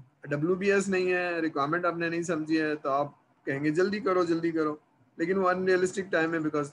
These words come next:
आप coordinate नहीं कर पा रहे, facilitate नहीं कर पा रहे, क्योंकि you don't understand। अब since you don't understand, तो आप लोगों को pressure देंगे, लोगों को तंग करेंगे,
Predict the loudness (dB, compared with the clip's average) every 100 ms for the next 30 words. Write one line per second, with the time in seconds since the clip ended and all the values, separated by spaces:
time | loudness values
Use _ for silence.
0 | _ -12 -4 -2 0 0 -2 -2 -2 -2
1 | 0 0 0 -4 -6 -8 -4 -2 -2 -4
2 | -4 -2 -2 -2 -4 -4 -2 2 4 4
3 | 2 -2 -4 -2 -4 -6 _ _ _ _
4 | _ _ _ _ -16 -8 0 0 0 -2
5 | 2 4 4 2 0 0 0 2 2 2
6 | 0 -4 -2 -4 -4 -2 0 2 2 2
7 | 2 2 0 -2 -6 -4 -4 -2 -4 -2
8 | 0 2 0 0 -6